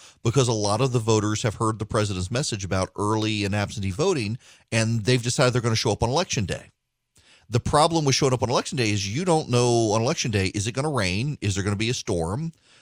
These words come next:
Uh, is it gonna be snowing, uh, depending on where you are in the country? And is the virus gonna be running amok? And that may dissuade you later.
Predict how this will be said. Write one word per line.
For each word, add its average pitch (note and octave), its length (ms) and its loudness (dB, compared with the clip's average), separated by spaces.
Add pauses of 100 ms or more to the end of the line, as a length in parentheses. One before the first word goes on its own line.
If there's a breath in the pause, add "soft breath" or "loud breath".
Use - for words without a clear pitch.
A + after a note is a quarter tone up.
(120)
Uh, G#2 180 2
is A#2 160 2
it A#2 40 2
gonna B2 120 2
be A#2 80 0
snowing, C3 800 0
uh, A2 160 2
depending A2+ 300 -2
on G#2 80 2
where G#2 100 0
you G2+ 80 0
are G2 60 0
in F#2 60 -2
the F#2 40 -4
country? A#2 300 -2
And A#2 100 -2
is A#2 240 -4
the A#2 80 -6
virus C#3+ 360 0
gonna F#2+ 120 -2
be F2 80 -2
running D#2+ 300 -4
amok? C2+ 360 -8
And G2 220 -2
that A2 160 -4
may G#2+ 140 -2
dissuade G2 400 -4
you G2 120 -6
later. A#2 400 -6